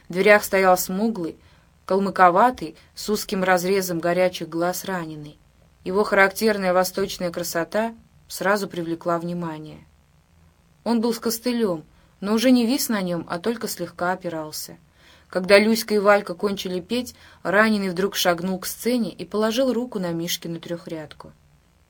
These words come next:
«Дай-ка я сыграю». И смущённо радостно улыбнулся, когда Мишка подал ему гармонь.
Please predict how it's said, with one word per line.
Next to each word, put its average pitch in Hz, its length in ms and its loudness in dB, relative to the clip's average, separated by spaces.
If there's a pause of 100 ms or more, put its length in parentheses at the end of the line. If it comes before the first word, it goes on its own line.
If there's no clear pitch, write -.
(100)
«Дай-ка 240 340 2
я 185 160 2
сыграю». 165 540 -6 (600)
И 202 60 -8
смущённо 254 540 2
радостно 214 480 0
улыбнулся, 190 540 -2
когда 170 280 -2
Мишка 185 400 -4
подал 180 340 -6
ему 156 260 -10
гармонь. 156 480 -10